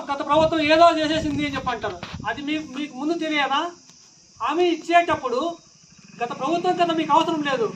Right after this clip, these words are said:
మీరు వచ్చి, మేము వచ్చిన వెంటనే ఇస్తామని చెప్పిన తర్వాత ఇవ్వాలి కదా, అది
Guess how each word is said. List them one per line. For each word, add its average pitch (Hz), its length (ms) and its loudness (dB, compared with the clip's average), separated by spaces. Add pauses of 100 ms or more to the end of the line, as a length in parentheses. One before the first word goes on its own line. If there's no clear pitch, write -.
(340)
మీరు 285 160 -8
వచ్చి, 302 200 -10
మేము 277 140 -4
వచ్చిన 285 260 -2
వెంటనే 349 340 0
ఇస్తామని 339 380 0
చెప్పిన 311 260 -6
తర్వాత 302 200 0 (100)
ఇవ్వాలి 349 300 6
కదా, 180 140 -4 (1000)
అది 220 120 -8